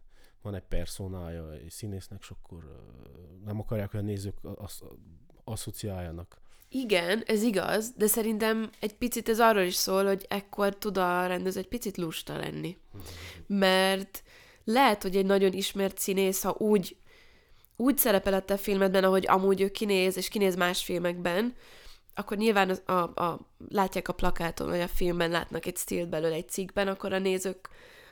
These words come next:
Speaker 2: a régi szerepeit fogják, ö, látni benne,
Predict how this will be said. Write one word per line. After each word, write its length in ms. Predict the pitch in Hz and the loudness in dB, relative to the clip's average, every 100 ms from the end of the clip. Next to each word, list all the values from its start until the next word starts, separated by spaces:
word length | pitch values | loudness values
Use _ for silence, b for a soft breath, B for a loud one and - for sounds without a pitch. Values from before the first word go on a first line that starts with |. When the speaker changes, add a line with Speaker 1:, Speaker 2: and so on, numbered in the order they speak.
| B B | B B
Speaker 2:
a 140 | - | -2
régi 340 | 202 220 208 185 | 4 6 6 4
szerepeit 600 | - 170 175 180 170 175 | 2 0 0 0 0 0
fogják, 540 | - 180 175 170 - | -6 0 0 0 -4
ö, 420 | 170 170 165 160 | -2 0 2 0
látni 400 | 147 165 170 185 | 0 0 0 -4
benne, 400 | 185 175 185 190 | 0 0 0 -2